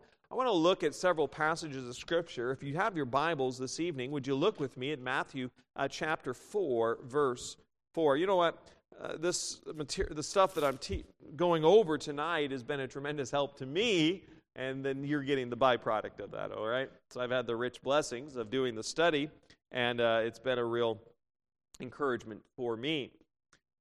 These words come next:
And, uh, Matthew chapter four, verse four, "But he answered and said, 'It is written, man shall not live by bread alone, but by every word that proceedeth out of the mouth of God.'" It's showing us the absolute necessity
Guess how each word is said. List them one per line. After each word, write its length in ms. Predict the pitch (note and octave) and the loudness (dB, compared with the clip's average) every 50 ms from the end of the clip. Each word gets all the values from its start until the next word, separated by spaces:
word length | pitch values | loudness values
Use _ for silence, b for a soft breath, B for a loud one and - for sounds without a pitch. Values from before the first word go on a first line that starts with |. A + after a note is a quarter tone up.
| _ _ _ _ _ _ _ _ _ _ _ _ _ _ - | _ _ _ _ _ _ _ _ _ _ _ _ _ _ 0
And, 240 | D3+ D#3 D#3 D#3 D#3 | 2 4 4 6 6
uh, 80 | D#3 D3+ | 4 4
Matthew 340 | E3+ G3 B3 C4 A#3+ A3 | 4 2 0 0 -2 -4
chapter 320 | E3 D3+ F#3+ F3+ E3 - C#3 | -2 0 0 0 0 -2 -6
four, 380 | - - - F#3 E3+ D#3+ D3+ | -6 -2 0 2 4 4 4
verse 300 | C#3+ B2+ D3 D3 C3+ - | 4 2 2 0 0 -2
four, 380 | - - F#3+ F3+ D3 C3+ C#3 D3+ | -4 -4 -2 0 2 2 2 2
"But 140 | B2+ C#3+ D3+ | 2 2 2
he 140 | D#3 D3+ D#3+ | 2 2 0
answered 380 | F#3 A3 B3 - - G3+ E3 | 0 -2 -4 -4 -4 -4 -4
and 140 | E3+ E3+ D#3 | -4 -6 -6
said, 380 | - - E3+ D3 C3 C3 D3+ E3+ | -6 -2 0 0 0 0 0 0
'It 100 | D#3+ D#3+ | -2 -2
is 180 | E3 C#3+ B2 | -2 -4 -4
written, 340 | C3 D#3+ E3 - - D3+ C#3 | -2 -2 -2 -2 -4 -6 -4
man 280 | C#3 D3+ E3+ F#3+ A3 A3+ | -4 -4 -4 -4 -6 -8
shall 200 | - - F#3+ E3+ | -6 -6 -6 -4
not 240 | E3 E3 D#3+ C#3 - | -4 -2 -4 -2 -2
live 540 | E3 D#3+ D#3 E3 F3 G3+ A3+ B3 A3 F#3 D3+ | -2 0 2 2 2 2 2 0 0 0 2
by 240 | E3 D#3+ D#3+ D#3 | 4 4 4 4
bread 300 | C#3+ B2+ C#3 D#3 E3 F3 | 2 0 -2 -2 0 0
alone, 480 | G3 F#3+ E3 C3 A#2+ A2+ A#2 C3 D3+ C#3+ | -2 -2 0 0 0 0 0 -2 -4 -4
but 200 | B2+ D3 D3 C3+ | -4 -4 -2 -2
by 160 | D3+ D3 D3+ | -2 -2 0
every 320 | - D3+ D#3+ C#3+ D#3 D#3 D3+ | 0 -2 -4 -2 -2 -4 -4
word 500 | D3 C#3 C#3+ E3 D#3 C#3 B2+ C3 C#3+ C3 | -4 -2 -2 0 0 0 0 0 -2 -4
that 120 | C3+ - | -6 -6
proceedeth 500 | - C3 B2 - - D#3+ D#3+ D3 D3+ C#3 | -8 -10 -10 -8 -6 -4 -4 -2 -2 0
out 140 | C#3 C3 C3 | 2 2 2
of 60 | B2 | 2
the 60 | B2 | 0
mouth 260 | A2+ A#2+ A2+ A2+ - | 0 0 0 -2 -2
of 120 | C#3+ B2+ A#2 | -6 -6 -2
God.'" 280 | D#3 F#3 E3+ C#3 B2+ | 2 4 4 4 4
It's 120 | C3 C3 - | 2 0 -4
showing 460 | - - G#3+ A#3 A#3+ A3 F#3 D3 C3 | -4 -2 0 0 0 0 -2 -2 -2
us 160 | B2 C3+ - | -4 -4 -4
the 140 | - D3 - - | -6 -10 -8 -6
absolute 960 | C3+ D#3 E3+ G#3 A3+ G3 F3+ - - G#3 G3 F3+ E3 D#3+ F3 F3 F3+ - - | -2 -2 0 0 -2 -4 -4 -4 -2 -2 0 0 2 2 4 4 2 2 -2
necessity 1300 | D3+ D3+ C#3+ - - - - - B3 A#3+ B3+ - - - C#3 A2+ - - B2+ A#2 A2+ A#2 B2+ D3+ E3 | -6 -6 -6 -8 -10 -12 -10 -8 -6 -6 -6 -6 -6 -6 -8 -8 -8 -10 -10 -8 -8 -8 -8 -8 -10